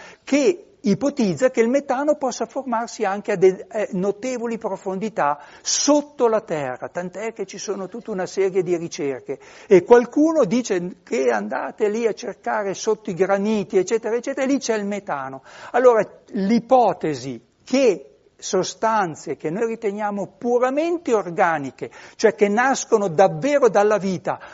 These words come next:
possono avere anche un'origine non legata alla vita, esiste questa ipotesi,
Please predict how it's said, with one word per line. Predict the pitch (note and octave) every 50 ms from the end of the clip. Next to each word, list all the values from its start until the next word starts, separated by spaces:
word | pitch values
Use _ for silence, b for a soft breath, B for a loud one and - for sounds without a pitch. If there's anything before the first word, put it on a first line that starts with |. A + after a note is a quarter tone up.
| B B
possono | - G#3 F#3 - - G3+ F#3 F3+ E3+
avere | D#3 B3 C4+ A#3+ F#3+ F#3 E3+
anche | F#3+ G#3+ A3+ G3+ - G3+
un'origine | F3 E3 D#3+ E3 D#3+ G#3+ A3 F3+ C#3 E3 D3+ D3 C#3+ C#3+ -
non | - G3 F#3+ G#3 G#3+ B3 C#4+ D#4 D#4+ D4 B3 F#3+
legata | E3 E3 E3 D#3 C3 F#3+ G3+ G3 F3+ - - D#3+
alla | D#3+ G3 B3
vita, | G3 F3 C#3+ B2+ - - E3 D#3+ E3 b b b b b b b
esiste | - G3+ E3+ D3 D#3+ C#3+ A#2 - - - F3 D3 D3 -
questa | - F3+ D3 - -
ipotesi, | D3+ - - C3+ B2 A#2+ - C#3 B2+ A#2+ B2